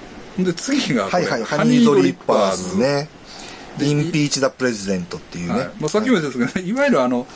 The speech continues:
Speaker 1: スーパーバンドのハニードリッパーズ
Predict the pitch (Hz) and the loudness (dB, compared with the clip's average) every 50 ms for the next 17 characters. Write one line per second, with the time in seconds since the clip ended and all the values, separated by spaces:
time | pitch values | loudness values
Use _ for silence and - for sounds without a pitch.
0 | - - - - - 285 294 285 - - 262 247 247 240 254 247 220 180 131 107 | -16 -10 -6 -4 -2 -2 -2 -2 0 0 2 2 2 2 2 2 2 2 0 -4
1 | 90 85 85 82 - - - - - - - - - - - - 160 151 151 143 | -4 -6 -8 -8 -12 -14 -20 -20 -20 -20 -20 -20 -20 -20 -6 -4 -2 -2 0 0
2 | 120 123 110 113 113 - - 92 85 90 - - - | 0 0 0 0 -4 -4 -4 -4 -2 -4 -6 -12 -12